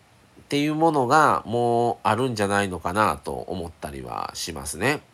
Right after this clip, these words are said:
で、YouTubeをやってて、昔は本当にそれをやってることがすごいってなったの、だったんですけども、今はそれをやることによって、その先どうしていくのとか、どういう目的でそれやってんのっていう、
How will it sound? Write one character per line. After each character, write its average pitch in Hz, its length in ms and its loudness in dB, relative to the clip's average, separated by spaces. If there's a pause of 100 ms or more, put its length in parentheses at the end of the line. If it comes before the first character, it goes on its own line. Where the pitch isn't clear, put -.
(120)
で、 131 160 4
YouTube 135 840 2 (420)
を 95 120 2
や 101 120 4
っ 98 80 0
て 101 140 -4
て、 98 140 0
昔 120 400 0
は 156 360 4 (280)
本 139 220 -2
当 139 160 2
に 143 240 -2
そ 131 160 0
れ 147 80 4
を 160 120 8
や 165 120 8
っ 165 80 0
て 185 160 2
る 180 100 4
こ 190 140 0
と 120 140 0
が 92 100 2
す 135 140 0
ご 117 160 4
い 92 40 -2
っ 92 40 -8
て - 240 -10
な 87 140 -2
っ - 20 -20 (100)
た 98 120 0
の、 82 340 -10 (440)
だ 92 180 2
っ 95 140 -4
た 127 140 4
ん 98 100 -2
で 87 120 -6
す - 100 0
け 87 120 -6
ど 80 100 -10
も、 110 280 0
今 147 260 4
は 135 340 6 (400)
そ - 200 -2
れ 165 80 4
を 170 140 6
や 175 140 8
る 185 100 0
こ 190 160 -4
と 165 140 -2
に 95 120 -4
よ 98 120 2
っ 101 40 -4
て、 90 300 -2
そ 139 160 0
の 156 80 -2
先 147 300 -2
ど 131 160 4
う 156 40 0
し 151 100 -2
て 160 120 2
い 147 60 -2
く 160 140 -6
の 110 120 -2
と - 140 -10
か、 78 320 2 (100)
ど 123 140 4
う 170 80 2
い 180 100 4
う 180 60 2
目 180 180 2
的 175 240 -4
で 165 100 0
そ 165 140 0
れ 160 120 2
や 156 120 6
っ 156 80 0
て 156 240 -2
ん 131 80 -4
の 92 140 -2
っ - 20 -10
て - 220 -6
い 85 160 -6
う、 110 260 0